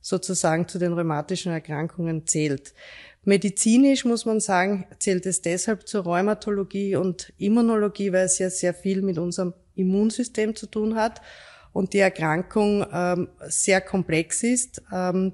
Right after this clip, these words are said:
das heißt, ähm, wir haben hier ein Zusammenspiel aus, ähm,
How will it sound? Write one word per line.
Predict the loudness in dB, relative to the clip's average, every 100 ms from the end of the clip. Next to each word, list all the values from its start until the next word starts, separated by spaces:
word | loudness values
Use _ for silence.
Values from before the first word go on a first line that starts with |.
| -2
das | -2 0
heißt, | 0 0 0 -6 -18 -20 -20 -18 -4
ähm, | 0 2 2 -2
wir | -2 0 2
haben | 2 2 2
hier | 2 2
ein | 0 -4
Zusammenspiel | -4 0 0 2 0 -2 -2 0 0
aus, | 0 0 -2 -6 -10 -20 -20 -2
ähm, | 0 2 0 -4 -8